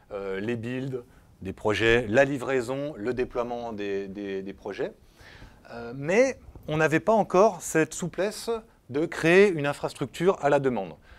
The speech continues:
Cette souplesse, elle est apportée par A W S et en passant du coup par des outils comme, donc on a du Terraform, de l'Ansible, on reviendra en détail, euh, un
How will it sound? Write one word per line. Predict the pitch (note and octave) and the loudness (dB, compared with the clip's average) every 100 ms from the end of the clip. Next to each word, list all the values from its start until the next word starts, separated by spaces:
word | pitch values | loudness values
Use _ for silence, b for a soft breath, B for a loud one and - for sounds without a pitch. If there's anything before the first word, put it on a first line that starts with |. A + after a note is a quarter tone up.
| B B B | B B B
Cette | - E3+ | -8 -4
souplesse, | - D#3+ A#3 A3+ | -4 2 2 2
elle | E3 | 4
est | |
apportée | C#3 F3+ E3 G3 | 4 4 0 0
par | - D3 | 2 4
A | |
W | C#3+ C#3 B2+ A#2 | 2 2 4 6
S | E3 A3 - D3 - - - - - - - - - | 6 4 -4 -8 -14 -20 -20 -20 -20 -20 -20 -18 2
et | C3+ D3+ - - _ _ _ - | 4 4 2 -10 _ _ _ -8
en | E3+ | 0
passant | D3+ D3 - G#3 | 2 2 2 -2
du | E3 | -4
coup | C3 F3+ | -6 -2
par | E3 C3 | 0 0
des | D3 C3+ | -2 -4
outils | C#3 E3 G3 - B B B | -6 -6 -8 -10 B B B
comme, | - D3 F3 C3+ | -2 0 0 -8
donc | B2 B2 | -12 -10
on | C3 B2 | -8 -2
a | B2+ C3+ C3+ | 0 0 -2
du | A2+ D3+ | -12 -4
Terraform, | D3+ B2 A#2+ C3 C3+ | 0 0 0 -2 -2
de | C3+ | -2
l'Ansible, | B2 A#2+ - G#2 A#2 D3+ D3 _ _ _ _ _ - - - | -4 -6 -10 0 0 0 -8 _ _ _ _ _ -20 -20 -16
on | |
reviendra | E2+ F#2+ G2 | -12 -8 -6
en | |
détail, | G2+ F#2+ G2+ F#2 | -6 -6 -8 -8
euh, | E2+ | -10
un | E2+ G2+ G#2 G#2 | -14 -18 -20 -20